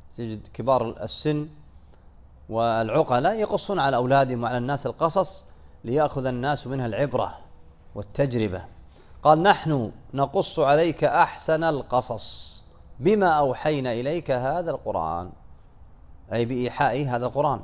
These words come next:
بسبب إيحاء الله عز وجل هذا القرآن، فهذا القرآن موحى وهو يحيى الله عز وجل. "بما أوحينا إليك هذا القرآن"، هذا اسم إشارة،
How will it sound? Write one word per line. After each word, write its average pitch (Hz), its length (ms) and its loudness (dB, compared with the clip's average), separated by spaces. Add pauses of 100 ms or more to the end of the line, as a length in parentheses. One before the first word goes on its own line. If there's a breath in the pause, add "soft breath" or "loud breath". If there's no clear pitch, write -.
بسبب 120 320 -4
إيحاء 113 400 0
الله 120 320 -2
عز 107 200 -6
وجل 151 160 -2
هذا 120 220 -2
القرآن، 156 320 -6
فهذا 123 220 -4
القرآن 143 260 -2
موحى 147 400 -2 (580 soft breath)
وهو 131 220 4
يحيى 151 220 2
الله 147 140 4
عز 117 360 0
وجل. 113 340 0 (560 soft breath)
"بما 151 220 0
أوحينا 147 500 2
إليك 147 340 0
هذا 135 720 2
القرآن"، 113 580 -2
هذا 131 440 0
اسم 151 220 -8
إشارة، 123 420 0